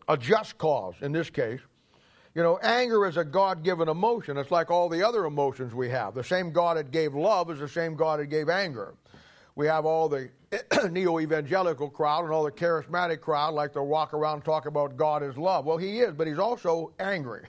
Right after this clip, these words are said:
<laughs> We seem to like to focus on the love and not the anger. <clears throat> And what he is saying here,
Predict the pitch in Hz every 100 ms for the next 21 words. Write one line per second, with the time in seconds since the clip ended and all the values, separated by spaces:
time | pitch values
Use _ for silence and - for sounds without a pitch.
0 | - 196 - - - - - - - -
1 | - _ - - - - 175 220 - 254
2 | 226 214 208 170 151 208 214 185 - 180
3 | 160 165 196 190 165 170 175 160 165 214
4 | 180 120 - - 196 - - - - -
5 | 165 151 156 _ _ _ _ _ - -
6 | _ _ - - - - 170 190 208 285
7 | 254 247 202 - 254 277 233 170 160 151
8 | 139 175